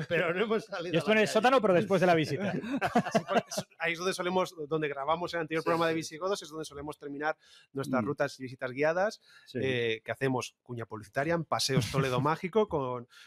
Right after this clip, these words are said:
Speaker 3: mi compañero Julio César y mi compañero Gonzalo, también muy conocido aquí en Decisión,
Speaker 1: Efectivamente.
Speaker 3: eh, Radio.
Speaker 1: Bueno, a César no lo hemos traído, pero habrá que traerlo.
Speaker 3: Habrá, tendréis que engancharle de alguna manera. Y nuestras rutas y visitas guiadas no es para nada una ruta turística,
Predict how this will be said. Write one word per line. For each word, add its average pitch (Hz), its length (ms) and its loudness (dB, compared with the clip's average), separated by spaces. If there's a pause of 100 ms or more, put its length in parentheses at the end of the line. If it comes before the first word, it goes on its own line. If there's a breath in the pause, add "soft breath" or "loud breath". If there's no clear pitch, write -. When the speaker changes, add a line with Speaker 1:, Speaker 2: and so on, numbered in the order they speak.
(140)
Speaker 3:
mi 127 100 -10
compañero 120 480 -6
Julio 123 320 -8
César 131 340 -4
y 120 40 -4
mi 120 80 -6
compañero 120 420 -2
Gonzalo, 147 540 0
también 117 260 -8
muy 120 160 -10
conocido 131 400 -6
aquí 127 160 -2
en 123 140 -2
Decisión, 123 580 0
Speaker 1:
Efectivamente. 135 400 0
Speaker 3:
eh, 127 40 -8
Radio. 151 360 -2
Speaker 1:
Bueno, 175 160 2
a - 20 -8
César 160 300 0
no 170 140 2
lo 160 60 4
hemos 151 200 2
traído, 175 220 0
pero 139 140 0
habrá 127 140 2
que 127 100 -2
traerlo. 104 220 -6
Speaker 3:
Habrá, 143 440 0
tendréis 147 220 -4
que 156 60 -4
engancharle 151 340 -2
de 143 80 0
alguna 131 260 -2
manera. 117 380 -10 (420 soft breath)
Y 160 340 0
nuestras 135 540 0
rutas 156 340 -2
y 170 60 -4
visitas 165 340 -2
guiadas 170 540 0
no 135 380 0
es 156 100 0
para 143 240 -2
nada 151 140 -2
una 143 180 0
ruta 131 260 -4
turística, 170 800 -2